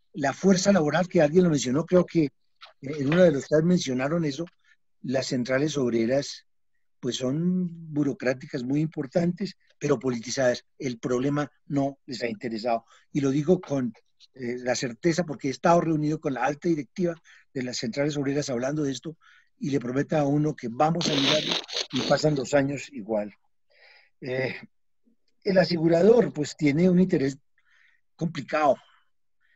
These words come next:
El que, el, el, y la junta de calificación, ahí hay problemas éticos evidentes, hay problemas de ignorancia, exceso de ignorancia,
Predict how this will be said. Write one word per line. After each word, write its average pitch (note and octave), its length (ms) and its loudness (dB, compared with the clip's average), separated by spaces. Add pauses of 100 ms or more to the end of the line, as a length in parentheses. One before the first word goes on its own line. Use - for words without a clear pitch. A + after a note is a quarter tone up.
(180)
El A2 220 -10
que, A#2+ 160 -8
el, B2+ 720 -10
el, A#2 200 -8
y D#3 260 -10
la B2+ 180 -4
junta F#3+ 360 2
de D3 100 0
calificación, A#2+ 560 -4
ahí C#3+ 140 0
hay D3+ 80 0
problemas E3+ 440 0
éticos - 560 -8 (220)
evidentes, E3 640 0 (480)
hay C#3 120 -4
problemas E3+ 380 2
de D3+ 120 2
ignorancia, C3+ 760 2
exceso G3 580 -4
de E3 120 0
ignorancia, D3 680 -2